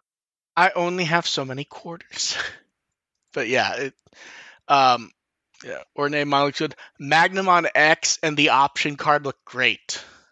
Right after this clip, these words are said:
Like, that's a great profile shot of a character you would expect. You know what you would expect to see art-wise <laughs> from Magnamon X? The option card artwork, where it's just from the front, they make it very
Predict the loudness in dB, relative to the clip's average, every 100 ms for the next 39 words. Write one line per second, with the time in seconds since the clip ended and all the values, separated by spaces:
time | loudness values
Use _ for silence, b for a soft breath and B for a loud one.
0 | b _ _ _ -10 -4 0 2 2 2
1 | 2 2 0 0 2 4 4 4 4 4
2 | 2 -4 -2 0 0 0 -4 -4 -4 0
3 | -2 _ B B B B 2 4 2 0
4 | 2 4 4 2 2 0 2 0 0 0
5 | 4 4 4 4 4 4 2 0 2 2
6 | 2 4 4 4 2 0 -4 B B B
7 | B 0 2 4 4 4 2 2 2 2
8 | 2 2 -2 -8 -10 -16 -18 -4 -2 -2
9 | -2 2 2 0 -4 2 4 4 0 -8
10 | B B 0 2 0 0 -2 0 0